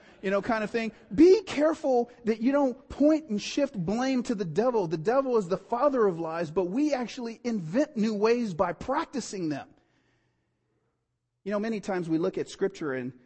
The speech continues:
there's such a movement. This isn't an American thing, although we certainly see it now more than ever. But, you know, when we go to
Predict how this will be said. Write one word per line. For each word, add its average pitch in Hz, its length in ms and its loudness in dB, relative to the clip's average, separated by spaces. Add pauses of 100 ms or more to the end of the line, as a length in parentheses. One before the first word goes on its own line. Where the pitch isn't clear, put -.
(260)
there's 156 180 -4
such - 280 -4
a 185 80 0
movement. 160 560 0 (200)
This 170 300 -4
isn't 196 240 -6
an 151 120 -2
American 143 480 -2
thing, 127 220 -8
although 131 300 -6
we 131 200 -8
certainly 131 580 -8
see 175 400 -6
it 127 100 -6
now 139 260 -6
more 135 240 -4
than 127 160 -8
ever. 139 240 -6
But, 120 200 -10 (400)
you 156 80 -4
know, 151 80 -2
when 147 80 -2
we 165 100 0
go 160 160 -2
to 120 240 -4